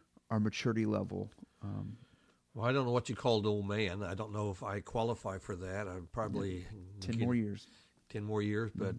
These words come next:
Speaker 2: But, uh, one thing I find out is I am much more intentional as an older man.
Speaker 1: Mm-hmm.
Speaker 2: You know, I write a weekly article, and how many times have I written to Titus and to Cohen,
Speaker 1: Mm-hmm.
Speaker 2: you know, my grandchildren?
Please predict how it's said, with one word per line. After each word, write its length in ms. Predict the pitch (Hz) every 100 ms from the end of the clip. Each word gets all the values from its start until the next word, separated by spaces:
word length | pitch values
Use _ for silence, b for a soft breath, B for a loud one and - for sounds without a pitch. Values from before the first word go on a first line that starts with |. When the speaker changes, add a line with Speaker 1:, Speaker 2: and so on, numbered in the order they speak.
| -
Speaker 2:
But, 80 | 101
uh, 200 | 95 98
one 240 | 101 123
thing 260 | 131 117 110
I 60 |
find 300 | 92 123 110
out 180 | 127 165
is 180 | 98 95
I 200 | 117 113
am 180 | 117 98
much 220 | 107 -
more 400 | 120 110 104 95 -
intentional 800 | 101 90 - 127 123 123 98 87 -
as 200 | 95 92
an 80 | 101
older 300 | 104 104 98
man. 300 | 92 92 90 - -
Speaker 1:
Mm-hmm. 180 | 110 107 117 B B B -
Speaker 2:
You 80 | 101
know, 100 | 98
I 80 |
write 220 | 98 107 107
a 40 |
weekly 320 | 104 104 110
article, 440 | 92 104 98 - 85
and 100 | 92
how 180 | 113 120
many 160 | 120
times 440 | 117 - 117 101 95
have 200 | 104 98
I 100 | 98
written 440 | 95 110 98 92
to 120 | - 92
Titus 500 | - 107 101 95 -
and 140 | 85
to 120 | -
Cohen, 400 | 85 107 98 95 - - B B
Speaker 1:
Mm-hmm. 240 | 104 107 120
Speaker 2:
you 60 | 95
know, 60 |
my 160 | 90 92
grandchildren? 640 | 95 107 104 - 92 90